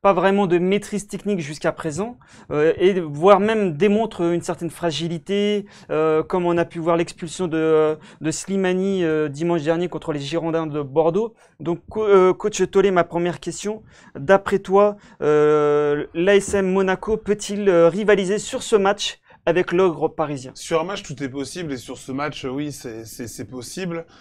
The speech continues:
Speaker 2: euh, parce que Monaco a, je pense, le, le meilleur effectif de France, hormis le Paris Saint-Germain.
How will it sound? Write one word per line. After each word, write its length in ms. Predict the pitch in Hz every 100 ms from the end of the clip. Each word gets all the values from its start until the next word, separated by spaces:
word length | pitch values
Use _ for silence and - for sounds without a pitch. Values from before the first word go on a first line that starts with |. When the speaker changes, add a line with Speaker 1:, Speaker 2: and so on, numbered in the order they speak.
| - 139
Speaker 2:
euh, 240 | 123 117
parce 340 | - 127 -
que 140 | 120 127
Monaco 640 | 123 123 120 - 143 143
a, 120 | 120
je 140 | 117 120
pense, 320 | 131 135 -
le, 220 | 123 117
le 140 | 120 120
meilleur 280 | 127 131
effectif 400 | 127 131 - 131
de 120 | 113 120
France, 360 | - 143 - -
hormis 340 | 147 147 151
le 140 | 143 123
Paris 240 | 123 120
Saint-Germain. 560 | - 120 123 120 143